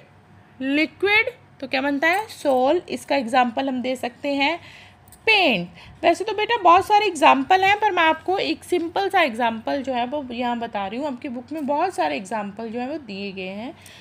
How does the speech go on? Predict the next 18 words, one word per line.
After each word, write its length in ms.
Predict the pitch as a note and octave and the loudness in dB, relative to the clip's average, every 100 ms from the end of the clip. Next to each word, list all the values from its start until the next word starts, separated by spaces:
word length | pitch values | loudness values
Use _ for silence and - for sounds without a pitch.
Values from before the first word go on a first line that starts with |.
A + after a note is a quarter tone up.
| - | -10
अगर 260 | - D#4+ A#4 | -6 -2 -4
solid 600 | A#4+ - D#4 D#4 F#4+ G4 | -4 0 2 2 0 0
gas 500 | A3 B3 A#3+ C4+ - | 0 0 0 -2 -6
में 140 | F4+ | -10
है 280 | F4 E4 F4+ - - - - | -6 -6 -6 -10 -20 -14 -4
तो 140 | D#4+ | -2
हमारे 280 | D#4 D#4 C4+ | 0 0 -2
पास 260 | - C4 A#3+ | -2 -6 -4
बनता 280 | A#3+ A3+ | -6 -2
है 300 | B3 C4+ F#4 | -2 -2 -4
smoke। 760 | G#4 - - G#4 G4+ D#4 F#3+ E3 - - - - _ - - - - - - - - _ - - - _ - _ - - | -6 -14 -12 -4 0 2 2 0 -6 -20 -20 -20 _ -20 -20 -20 -20 -20 -20 -20 -20 _ -20 -20 -20 _ -20 _ -20 -8
है। 180 | B3+ F#4 - - - - - - - - - - _ - _ - - - _ - - | -6 -6 -10 -20 -20 -20 -20 -20 -20 -20 -20 -20 _ -20 _ -20 -20 -20 _ -20 -6
और 360 | A#3+ D4 F#4+ G4+ - - - - - - - - _ _ - - - - | 0 2 2 -2 -8 -20 -20 -20 -20 -20 -20 -20 _ _ -20 -20 -20 -2
ऐसे 300 | B3 C4+ G4+ | 0 0 -2
ही 140 | G#4 G4+ | -4 -4
अगर 220 | F#4+ G4 | -2 -2
हम 240 | G4 F#4+ - - - _ A3 | -4 -8 -14 -20 -20 _ -4
liquid 600 | B3 - - G4+ A4 | -4 -4 -2 2 2